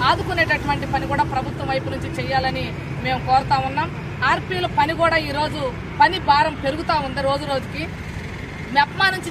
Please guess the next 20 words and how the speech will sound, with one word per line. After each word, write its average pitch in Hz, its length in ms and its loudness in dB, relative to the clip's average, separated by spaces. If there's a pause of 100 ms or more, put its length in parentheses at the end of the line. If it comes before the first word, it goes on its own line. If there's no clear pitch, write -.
చెప్తున్నటువంటి 320 680 0
పనులే 302 340 4
కాకుండా 254 380 2 (120)
మున్సిపాలిటీ 330 640 -2
నుంచి 302 220 -6
కూడా 302 180 4 (440)
రకరకాలైనటువంటి 339 1080 4 (100)
పనులు 302 280 0
చెప్తా 285 240 2 (100)
ఉన్నారు. 214 240 -4 (360)
పని 330 260 4
చూస్తే 370 320 2 (500)
కంటిన్యూగా 381 540 4 (100)
చేస్తా 320 280 4 (120)
ఉన్నారు, 254 320 0 (400)
కానీ 359 180 4 (120)
కౌంటింగ్కి 415 460 0
వచ్చేటప్పటికి 349 680 0 (440)
ఆ - 20 6 (180)
మెప్మా 320 320 2